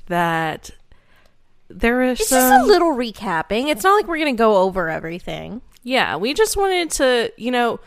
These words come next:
Speaker 1: we had to talk about each sin separately, and I f-, we felt like, hey, if we could talk to, about them, you know, real quickly, you know, as a whole, and sum up the whole, what, all the experience that we learned from it and what we're trying to do afterwards,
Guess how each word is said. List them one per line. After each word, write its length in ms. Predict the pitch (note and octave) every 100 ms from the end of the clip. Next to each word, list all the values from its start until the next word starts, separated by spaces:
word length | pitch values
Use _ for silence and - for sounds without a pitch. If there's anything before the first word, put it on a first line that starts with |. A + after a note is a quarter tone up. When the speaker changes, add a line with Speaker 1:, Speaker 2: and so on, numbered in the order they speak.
| - -
Speaker 1:
we 100 | B3
had 140 | D4 C#4+
to 80 | C4+
talk 260 | A#3+ A3+
about 220 | A#3 A3
each 220 | - G3+ -
sin 240 | A3+ G#3
separately, 920 | - D#3+ - G3+ A3 B3 B3+ B3+ A#3+ -
and 180 | G3+ G3+
I 60 |
f-, 280 | G3 - - -
we 160 | G3+ G#3+
felt 280 | - G#3+ -
like, 260 | G3+ F#3+ -
hey, 240 | A#3+ A3
if 120 | G3
we 60 | G3
could 180 | A3 -
talk 280 | F#3 - -
to, 120 | G#3+
about 320 | F#3+ F#3 F3+
them, 240 | F3+ F3+ F3+
you 100 | F#3
know, 120 | F3
real 200 | E3+ G3+
quickly, 600 | G3+ A3 - F3+ F3 E3+ - - - - - - _ _ -
you 120 | A3
know, 140 | G3+
as 120 | F#3+
a 80 | F3+
whole, 680 | E3+ - F#3+ F3+ F#3 G3 A3+ - _ _ _ _ - -
and 120 | F#3+
sum 240 | - G3+
up 100 | G3+
the 120 | -
whole, 320 | G3+ G3 F#3+ F3+
what, 200 | F#3+ -
all 200 | G3 F#3+
the 140 | G3
experience 640 | F#3 - - F#3 F3 F3 -
that 140 | E3
we 120 | F3
learned 340 | E3 E3 E3+ E3
from 180 | E3
it 240 | D3+ D3+ -
and 360 | D#3+ D#3 D3+ D#3+
what 180 | E3 -
we're 80 | E3
trying 240 | - E3
to 80 | D#3+
do 200 | D#3+ D#3+
afterwards, 760 | D3+ - - F3 F#3+ F#3+ F#3